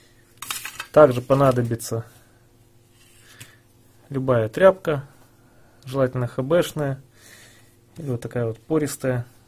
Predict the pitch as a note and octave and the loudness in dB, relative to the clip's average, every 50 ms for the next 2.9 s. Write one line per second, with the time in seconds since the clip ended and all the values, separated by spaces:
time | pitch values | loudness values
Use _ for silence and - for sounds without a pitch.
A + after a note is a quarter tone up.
0 | _ _ - _ C#3+ B2+ A2+ A2 - A#2 A2+ A#2 A#2 A#2+ A#2 A2+ - A2+ A2 - | _ _ -20 _ -12 -12 -10 -10 -10 -8 -6 -4 -4 -4 -4 -6 -8 -10 -12 -10
1 | - A#2 A2+ A2+ - - B2+ B2+ B2 A#2 - B2+ B2+ C3+ E3 E3+ E3 E3 D3 C3+ | -10 -10 -10 -10 -8 -8 -6 -6 -6 -6 -4 -4 -2 -2 0 -2 -2 -4 -6 -6
2 | - - C#3 C#3 C#3 C3 C3 C3 - B2+ B2+ B2+ B2 B2+ - C3 B2+ B2 | -8 -8 -8 -6 -6 -6 -6 -6 -6 -6 -6 -6 -6 -4 -4 -2 -2 -4